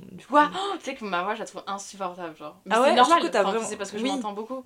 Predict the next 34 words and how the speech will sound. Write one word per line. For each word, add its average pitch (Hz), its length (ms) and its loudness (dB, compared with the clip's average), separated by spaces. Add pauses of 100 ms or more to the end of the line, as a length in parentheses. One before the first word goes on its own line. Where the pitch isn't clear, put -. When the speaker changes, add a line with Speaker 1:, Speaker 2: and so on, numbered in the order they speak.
Speaker 1:
Surtout 226 340 -8
en 220 220 0
faisant 190 160 -6
des 196 80 -4
podcasts, 190 340 -6
mais 208 120 -4
je 180 100 -6
crou-, - 220 -12
je - 80 -16
trouve - 180 -12
que 247 80 -6
justement, 208 380 -8
t'as 185 180 -8
vraiment 190 300 -4
une 214 100 -4
voix 208 140 -4
à 202 60 -4
podcast 185 360 -10
pour 175 120 -12
Speaker 2:
Ah, - 20 -12
Speaker 1:
le 170 60 -12
coup. 170 120 -14
Speaker 2:
putain, 196 220 -14
mais 185 260 -10
Speaker 1:
T'as 196 80 -2
Speaker 2:
en 190 40 -2
Speaker 1:
une 190 40 -4
Speaker 2:
vrai, 302 120 4
Speaker 1:
voix 262 80 0
Speaker 2:
il - 20 2
y - 40 0
a - 40 -4
des 262 80 2
Speaker 1:
hyper, 277 60 6